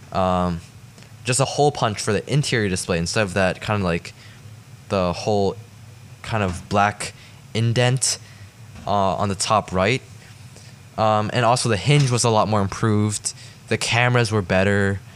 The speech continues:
Overall, everything was improved with the Z Fold two compared to the O G Z Fold. So for the Z Fold three, I really wasn't expecting too many changes and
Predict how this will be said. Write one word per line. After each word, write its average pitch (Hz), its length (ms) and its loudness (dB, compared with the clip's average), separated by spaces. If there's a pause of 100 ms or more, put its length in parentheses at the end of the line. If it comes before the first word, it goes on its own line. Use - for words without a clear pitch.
(360)
Overall, 131 640 4
everything 151 540 2
was 120 140 2
improved 113 500 0
with 104 100 0
the 98 80 0
Z 101 220 2
Fold 92 320 0
two 120 280 2
compared 101 340 0
to - 100 -6
the 87 240 2 (240)
O 120 140 2
G 120 160 0
Z 104 180 0
Fold. 85 360 -2 (300)
So 107 440 2 (760)
for 160 200 4
the 139 100 4
Z 143 200 4
Fold 170 280 4
three, 127 320 2
I - 120 4
really 143 280 2
wasn't 135 260 2
expecting 101 420 -2
too - 220 2
many 127 180 4
changes 98 680 0 (380)
and 101 380 2